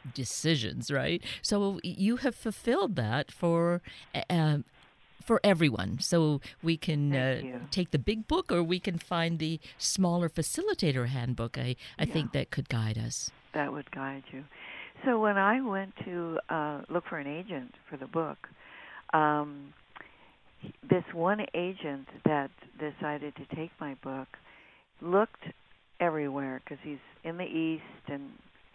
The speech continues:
Speaker 2: he's very involved in the big publishers, and he said, "There is no book out there like that. There's plenty of books saying, 'How do you be a caregiver?' and physicians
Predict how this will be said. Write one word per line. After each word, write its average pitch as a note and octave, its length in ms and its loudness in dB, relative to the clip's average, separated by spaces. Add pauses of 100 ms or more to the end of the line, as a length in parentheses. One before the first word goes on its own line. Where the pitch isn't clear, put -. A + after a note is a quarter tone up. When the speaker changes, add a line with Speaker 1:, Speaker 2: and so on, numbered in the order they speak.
(240)
Speaker 2:
he's - 100 -20
very E3 260 2
involved D3 460 2
in D3 100 -4
the C#3 60 -8
big D3 220 -4
publishers, C#3+ 600 -6 (140)
and D3 140 -10
he C#3 180 -10
said, C3+ 220 -8 (320)
"There D3 140 -2
is C3 100 -8 (120)
no C#3+ 140 -12
book - 240 -12
out C3+ 180 -12
there C#3 140 -10
like C3+ 260 -14
that. C#3+ 220 -10 (180)
There's D#3+ 180 -2 (120)
plenty G#3 340 -2
of F3 100 -4
books D3 300 -2
saying, - 200 -12 (180)
'How G3 140 0
do E3 60 -6
you D#3+ 60 -6
be D3+ 140 -2
a D3 60 -8
caregiver?' C3+ 800 -10 (480)
and D3 500 -2 (220)
physicians D3 580 -6